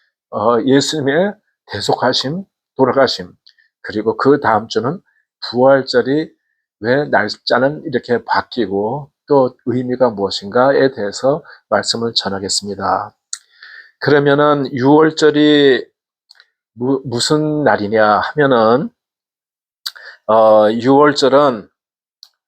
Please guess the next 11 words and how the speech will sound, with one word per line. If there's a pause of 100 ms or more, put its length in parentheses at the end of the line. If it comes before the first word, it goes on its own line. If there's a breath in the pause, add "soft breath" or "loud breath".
(1300)
하나님께서
이스라엘
백성이 (640)
애굽
땅에
있다가
나갈
때에 (1120)
그때
열
재앙,